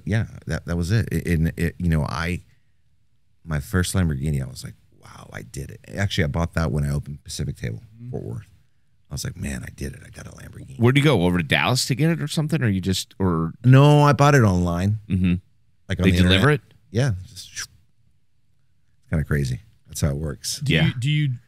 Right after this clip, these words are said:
Speaker 2: drive them all on a regular basis? Where do you drive 'em?
Speaker 1: I, well, I'm ve-, I'm very picky now where I drive 'em 'cause, you know, these roads are bad. And,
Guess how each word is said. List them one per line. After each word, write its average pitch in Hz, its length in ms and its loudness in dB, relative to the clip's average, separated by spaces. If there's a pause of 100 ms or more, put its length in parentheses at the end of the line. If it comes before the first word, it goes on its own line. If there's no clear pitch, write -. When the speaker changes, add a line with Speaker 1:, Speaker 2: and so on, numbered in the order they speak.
Speaker 2:
drive 139 320 -4
them 160 160 -2
all 165 300 -2
on 151 100 -2
a - 20 0
regular 147 240 -2
basis? 156 300 -4
Where 123 240 0
do 165 100 8
you 170 80 0
drive 123 300 -2
'em? 104 300 -12
Speaker 1:
I, 85 120 0 (120)
well, 104 280 6
I'm 85 220 2
ve-, 85 380 -4
I'm 87 160 2
very 85 180 4
picky 80 320 -2
now 73 220 0
where 71 180 -2
I 67 80 -4
drive 73 260 -4
'em 71 80 -10
'cause, 71 300 -8 (220)
you 80 60 -20
know, 73 60 -12
these 71 200 -6
roads 71 240 -2
are 76 60 -2
bad. 73 420 0
And, 123 240 -10